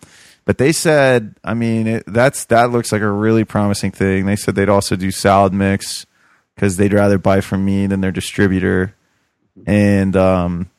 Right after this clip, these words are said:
and they're gonna hit me up. They, they asked if I could do beet greens. I'm like, "Man, I'm really struggling with flea beetles right now."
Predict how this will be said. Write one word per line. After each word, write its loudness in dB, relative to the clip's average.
and -2
they're 4
gonna 0
hit -2
me -2
up. -2
They, 0
they -2
asked 2
if -4
I -2
could -8
do -4
beet -8
greens. -4
I'm -4
like, -4
"Man, 0
I'm 0
really 2
struggling 2
with -2
flea 0
beetles 0
right 2
now." -2